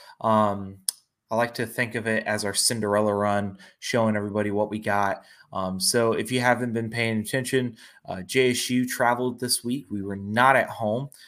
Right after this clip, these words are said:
Uh, it was actually a night game. I wish we could have more night games, uh, in the near future. I think everybody would appreciate not having to play at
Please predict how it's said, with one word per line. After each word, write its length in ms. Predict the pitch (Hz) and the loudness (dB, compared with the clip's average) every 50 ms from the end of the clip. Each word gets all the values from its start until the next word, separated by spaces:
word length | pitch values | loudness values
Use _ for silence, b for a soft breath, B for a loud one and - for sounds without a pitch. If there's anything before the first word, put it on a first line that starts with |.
| b b b - | b b b -8
Uh, 220 | 98 95 95 98 | -6 -4 -4 -2
it 80 | 107 107 | -2 -2
was 180 | 110 110 110 113 | -2 -2 0 2
actually 360 | 113 117 - - - 113 101 | 2 2 0 0 -2 -2 -2
a 60 | 95 | -2
night 380 | 95 95 98 104 120 131 - - | -2 0 2 4 4 4 2 -2
game. 320 | - 107 104 113 123 120 | -4 -2 -2 -2 -4 -4
I 40 | 101 | -6
wish 220 | 98 101 - - | -6 -8 -8 -10
we 100 | - 98 | -12 -12
could 140 | - - 104 | -12 -12 -10
have 220 | 110 110 101 95 - | -6 -6 -6 -6 -6
more 180 | 104 101 98 | -6 -6 -4
night 260 | 95 95 98 101 - - | -2 -4 -4 -4 -6 -8
games, 500 | - 101 101 101 98 95 - - - - - | -8 -6 -6 -6 -4 -4 -4 -4 -4 -4 -2
uh, 320 | 101 98 95 95 95 98 95 | -2 0 0 0 -2 -2 -4
in 140 | 101 95 | -6 -6
the 80 | 92 92 | -8 -8
near 180 | 92 95 95 95 | -6 -6 -6 -6
future. 540 | - - 107 107 110 - 127 131 123 110 | -6 -6 -6 -6 -6 -6 -6 -6 -4 -4
I 100 | 107 98 | -6 -6
think 320 | 92 - - 107 95 92 - | -8 -8 -8 -10 -8 -6 -6
everybody 380 | 104 104 113 107 - 107 98 | -4 -2 -4 -2 -2 -2 -2
would 160 | 95 95 101 98 | -2 -4 -4 -6
appreciate 580 | - - - - 113 - - 104 101 98 - | -8 -8 -8 -6 -6 -2 0 0 0 0 -2
not 160 | 104 104 - | -4 -4 -4
having 240 | - - 98 - - | -4 -6 -8 -8 -10
to 80 | - 92 | -14 -10
play 240 | - - 101 98 98 | -4 -2 0 2 2
at 180 | 95 - B | 0 -2 B